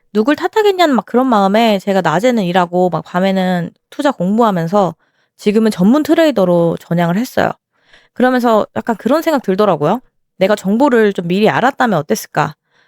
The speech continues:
매수, 매도 타점을 좀 알고 있었다면 내가 손실을 좀 줄이지 않았을까?' 이런 마음이 좀 들더라고요. 그래서 저 같은 생각을 가진 분들한테 제가 도움을 좀 드리고 싶어서 이걸 하는 거고, 저는 솔직히 바라는 거 딱 하나예요.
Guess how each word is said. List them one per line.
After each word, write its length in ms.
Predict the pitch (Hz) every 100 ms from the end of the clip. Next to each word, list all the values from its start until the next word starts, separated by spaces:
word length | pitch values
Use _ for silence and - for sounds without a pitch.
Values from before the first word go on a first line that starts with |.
| _ _
매수, 460 | 202 202 220 240 226
매도 220 | 175 214
타점을 400 | - 302 311 269
좀 160 | 240 233
알고 420 | - 190 247 330
있었다면 640 | 185 - - 160 196 196 - _ _ _ _ _ 190
내가 200 | 190 202
손실을 360 | 349 349 320
좀 120 | 277
줄이지 320 | - 202 262 196
않았을까?' 600 | 151 233 190 - 220 262 _ _
이런 440 | 202 226 220 196 -
마음이 340 | 175 180 233
좀 120 | 190 180
들더라고요. 600 | 185 220 320 170 147 - _ _ _ _ _ _
그래서 220 | - 233
저 160 | 226 208
같은 400 | 294 - 320 294
생각을 320 | 285 302 277
가진 300 | - - 254
분들한테 580 | 254 233 214 196 226 220
제가 280 | - 180 180
도움을 360 | - 247 302
좀 100 | 240
드리고 320 | 202 190 247 311
싶어서 460 | - 240 196 190 -
이걸 240 | 170 175
하는 260 | 185 330 359
거고, 400 | 170 180 226 151 _ _ _
저는 220 | - 208
솔직히 340 | 233 320 370 294
바라는 380 | 196 185 202 202
거 100 | 190
딱 300 | 247 - 339
하나예요. 480 | 339 247 165 170